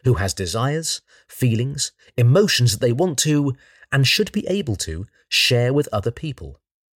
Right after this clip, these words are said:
not just you. For us, at least, it's created a dynamic of tantalizing flux. One where sometimes you feel lonely, sometimes you feel powerful,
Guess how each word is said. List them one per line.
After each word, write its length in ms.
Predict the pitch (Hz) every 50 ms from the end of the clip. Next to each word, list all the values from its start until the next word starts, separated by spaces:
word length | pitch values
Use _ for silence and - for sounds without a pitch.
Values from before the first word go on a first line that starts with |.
| _ -
not 220 | 110 104 - -
just 280 | - 104 101 - - 143
you. 240 | 131 95 73 - _ _ _ _ _ _ _ _ _ _ _ _ _ _ _ _ _ _ _ _ _
For 180 | - - 113 139
us, 160 | 208 - -
at 80 | 95 80
least, 340 | 82 78 78 - - - _ _ - - -
it's 120 | - 143 -
created 400 | - - 127 120 117 - 117 104
a 40 | 101
dynamic 440 | 113 107 120 143 143 113 92 -
of 120 | 117 - -
tantalizing 720 | - - - 190 165 - 110 98 85 82 82 80 92 92 90
flux. 520 | - - 185 151 143 - - - - _ _ _ _ _ _ _ _ _ _ _ _ - - - - -
One 260 | 107 120 120 113 104
where 140 | 104 98 92
sometimes 520 | - - 117 107 - 107 104 104 95 90
you 60 | 101
feel 260 | - - 107 104 98
lonely, 520 | 101 131 180 196 175 117 73 71 - _ _ _ _ _ _ _ _ -
sometimes 440 | - 143 127 113 - 110 110 95 104
you 80 | 104
feel 180 | - 113 107 92
powerful, 680 | - - - - 214 214 208 135 - - - - _ _